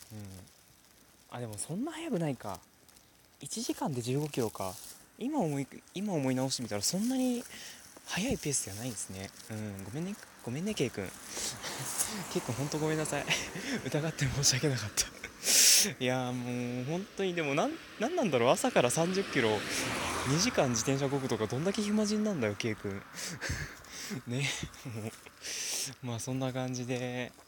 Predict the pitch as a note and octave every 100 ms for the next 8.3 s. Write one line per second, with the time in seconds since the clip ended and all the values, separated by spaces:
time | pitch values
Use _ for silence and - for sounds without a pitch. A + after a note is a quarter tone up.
0 | - - - - - - - C#3+ D3+ D3
1 | C#3 C#3 C#3+ C#3 C3 - D#3+ D#3+ E3 E3
2 | D3+ A#2+ G#2+ G#2+ A2+ - C3+ C#3 C3+ D3
3 | A#2 G#2+ G2+ G2 G2 A2 G#2 G2+ G2 G#2
4 | A#2 G#2+ G2+ G2 - G#2+ G#2 G2+ - G2
5 | F#2+ - - C3 A2+ A2 D#3+ E3 - D#3
6 | E3 B2+ G#2 G2+ G2 A2 - - - B2+
7 | E3+ F3 E3 F3 C3+ A#2 - C3+ - G#2
8 | - F#2+